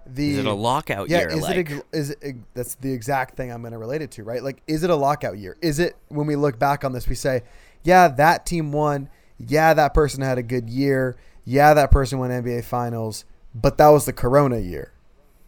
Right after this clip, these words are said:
Speaker 2: Yeah, and I think that that'll be really interesting to see how they handle it because let's say they play, like, five or six games to end the regular season. I don't think that that will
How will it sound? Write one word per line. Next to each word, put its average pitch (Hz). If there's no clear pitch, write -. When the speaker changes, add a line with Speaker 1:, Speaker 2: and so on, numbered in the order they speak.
Speaker 2:
Yeah, 151
and 139
I 127
think 160
that 127
that'll 123
be 120
really 113
interesting 123
to 107
see 113
how 110
they 92
handle 117
it 143
because 123
let's 113
say 113
they 107
play, 107
like, 95
five 104
or 101
six -
games 98
to -
end 98
the 101
regular 98
season. 90
I 101
don't 117
think 113
that 104
that 101
will 101